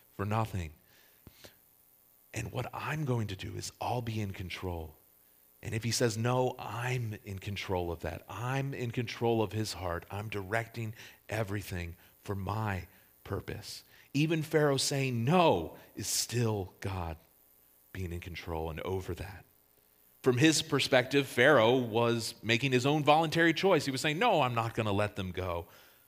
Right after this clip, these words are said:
But that very decision was not outside of God's sovereign,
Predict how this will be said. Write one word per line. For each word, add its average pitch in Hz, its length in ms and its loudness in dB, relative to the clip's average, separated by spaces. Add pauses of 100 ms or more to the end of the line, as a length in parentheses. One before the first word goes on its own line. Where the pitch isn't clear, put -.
(180)
But - 100 -6
that 107 180 -4
very 123 320 0
decision 107 580 -2
was 90 220 -4
not 113 340 -2
outside 101 720 0
of - 160 -10
God's 107 640 0
sovereign, 98 720 -4